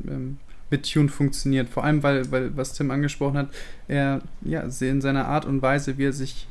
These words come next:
ähm, geäußert hat und auch geantwortet hat, immer sehr sympathisch war und auch, was,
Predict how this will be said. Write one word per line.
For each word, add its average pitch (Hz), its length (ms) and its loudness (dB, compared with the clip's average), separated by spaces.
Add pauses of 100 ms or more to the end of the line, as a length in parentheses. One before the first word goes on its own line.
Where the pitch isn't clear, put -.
(460)
ähm, 135 160 0
geäußert 139 500 2
hat 135 220 0
und 127 120 -2
auch 123 200 -4
geantwortet 139 500 0
hat, 139 140 -2
immer 147 180 6
sehr 139 140 6
sympathisch 143 580 2
war 135 320 2
und 123 260 -4 (380)
auch, 131 220 0 (100)
was, - 420 -6